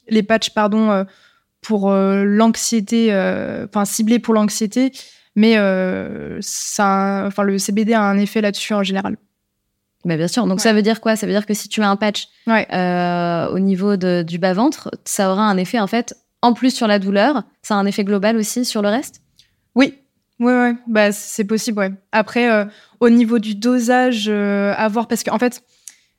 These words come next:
Speaker 1: c'est, c'est plus compliqué que ça, parce que, euh, chaque femme n'a pas la, enfin, chaque, euh, personne même, euh,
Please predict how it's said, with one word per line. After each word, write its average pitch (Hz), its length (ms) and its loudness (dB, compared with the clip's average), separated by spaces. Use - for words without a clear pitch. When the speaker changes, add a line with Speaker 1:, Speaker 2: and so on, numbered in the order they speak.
Speaker 1:
c'est, 208 260 -4
c'est 208 160 -4
plus 202 160 -2
compliqué 214 340 2
que 196 80 -2
ça, 254 160 2
parce 208 300 0
que, 214 140 -4
euh, 196 540 0
chaque 214 240 -2
femme 233 280 4
n'a 208 160 4
pas 220 180 2
la, 208 320 2
enfin, 190 180 -2
chaque, 202 340 -6
euh, 190 120 -2
personne 214 480 0
même, 214 220 6
euh, 190 120 0